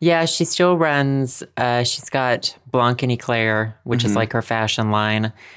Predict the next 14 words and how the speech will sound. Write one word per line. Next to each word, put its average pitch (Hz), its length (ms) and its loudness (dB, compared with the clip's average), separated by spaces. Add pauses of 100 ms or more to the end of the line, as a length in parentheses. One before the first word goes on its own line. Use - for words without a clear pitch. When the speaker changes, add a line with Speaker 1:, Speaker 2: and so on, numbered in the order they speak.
(160)
Speaker 1:
And 165 180 0
all 180 240 2
she 190 160 2
has 160 240 2
right 131 160 2
now 120 320 2
is 110 280 0
sunglasses 135 720 0
and 104 120 -6
scarves, 101 680 -4 (540)
I'm 117 80 0
pretty 113 140 0
Speaker 2:
Mm-hmm. 98 100 -2
Speaker 1:
sure. 101 300 -4